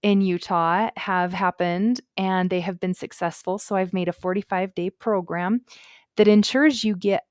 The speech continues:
the long-lasting change for your relationships that you struggle in or that are difficult for you.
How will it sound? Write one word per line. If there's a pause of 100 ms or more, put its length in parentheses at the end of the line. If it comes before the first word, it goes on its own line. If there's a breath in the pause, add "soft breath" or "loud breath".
the
long-lasting
change
for
your
relationships
that
you
struggle
in
or
that
are
difficult
for
you.